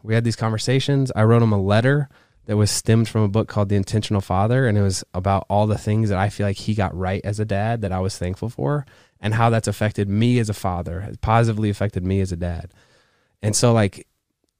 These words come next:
those are all things that, had we known he was gonna die, we would have done. But they just kind of coincidentally happened to be the last few months that we didn't know were gonna happen. Um,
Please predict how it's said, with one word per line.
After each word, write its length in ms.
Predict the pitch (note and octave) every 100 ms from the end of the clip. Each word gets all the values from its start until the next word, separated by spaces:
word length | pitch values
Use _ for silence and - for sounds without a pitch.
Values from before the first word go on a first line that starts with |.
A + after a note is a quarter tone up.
| _ -
those 300 | A2+ D3 F#3+
are 80 | E3
all 160 | D3+
things 440 | D#3 D#3+ D#3 C#3+ A#2
that, 200 | A#2 - _ _ _ _ _ _ _ _ _ _ -
had 240 | C#3 D#3
we 180 | D3 C3+
known 400 | B2 C#3+ E3 D3+
he 100 | C3+
was 160 | B2+
gonna 200 | A#2 A2
die, 420 | G#2 A2+ G#2 F2+ G2+
we 160 | G2+
would 140 | G2 F#2+
have 120 | E2+
done. 300 | E2+ D#2+ - - _ _ _ _ _
But 140 | G2+ G2+
they 120 | A2
just 180 | A#2 -
kind 180 | A2
of 200 | F#2+ - _ _ _ _
coincidentally 800 | A#2 A#2+ - A2+ A#2 G#2+ G#2 G2+ _ _ _ _ _ _ _ _ _
happened 520 | - A#2 - G#2 G2 - _ _ _ -
to 100 | G2
be 440 | G#2 G2+ G2 F2+ - _ _ _ -
the 100 | G2
last 300 | F#2 F#2 -
few 100 | G2+
months 380 | F#2+ E2+ - -
that 120 | -
we 100 | F#2
didn't 240 | F2+ G2+ F#2+
know 140 | D#2+
were 100 | D#2+
gonna 160 | D#2 F2
happen. 380 | - - - - _ _ _ _ _ -
Um, 440 | G2+ F2+ D#2+ D2